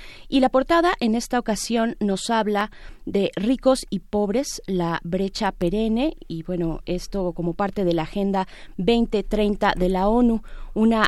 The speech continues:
ancha brecha salarial entre, eh, personas que viven en pobreza y personas que no, que por el contrario,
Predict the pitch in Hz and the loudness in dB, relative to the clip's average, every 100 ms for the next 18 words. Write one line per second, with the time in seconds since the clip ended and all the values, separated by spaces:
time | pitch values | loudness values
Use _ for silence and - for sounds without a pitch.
0 | - 240 254 - 220 208 170 202 214 208 | 2 4 4 4 0 0 -2 0 0 -2
1 | 208 185 170 196 196 - 185 180 185 190 | 0 0 2 2 0 2 0 0 0 0
2 | 196 185 170 160 160 170 - 196 196 185 | -2 -6 -4 -4 -4 -6 -4 -2 0 0
3 | - - - 180 190 196 190 - 180 202 | -2 -10 -8 -4 -2 -2 -2 0 -2 0
4 | 220 233 - 247 - 180 - 160 180 180 | 0 0 0 -2 -2 -8 -6 -6 -2 0
5 | 180 - - - 185 339 - - 170 165 | -2 -6 -12 -6 -4 -4 -8 -6 -6 -4
6 | 170 190 202 - | -6 -2 0 0